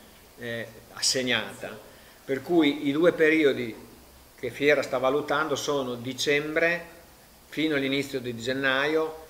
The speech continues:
e da, da maggio in poi. Se noi abbiamo chiesto di stringere molti tempi su novembre, quindi, di, quindi il cale-, le partite che il calendario prevederà in quel periodo lì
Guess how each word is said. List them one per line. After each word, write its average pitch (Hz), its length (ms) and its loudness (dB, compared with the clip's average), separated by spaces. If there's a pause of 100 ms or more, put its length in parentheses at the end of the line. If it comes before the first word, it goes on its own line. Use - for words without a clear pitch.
(180)
e 160 260 6
da, 127 120 0 (160)
da 135 120 4
maggio 131 320 2
in 123 120 -4
poi. 101 360 -6 (240)
Se - 140 -12
noi 151 120 2
abbiamo 156 280 2
chiesto 165 840 2 (200)
di 123 200 -4
stringere 147 520 2
molti 143 320 -2
tempi 151 320 -2
su 123 140 -8
novembre, 117 760 2
quindi, 135 240 -8
di, 123 120 -10 (220)
quindi 165 220 0
il 139 80 -4
cale-, 151 280 2
le 147 120 0
partite 160 420 2
che 160 100 4
il 143 80 0
calendario 139 540 2
prevederà 127 540 0
in 139 100 -2
quel 127 160 -4
periodo 117 400 -6
lì 117 300 -6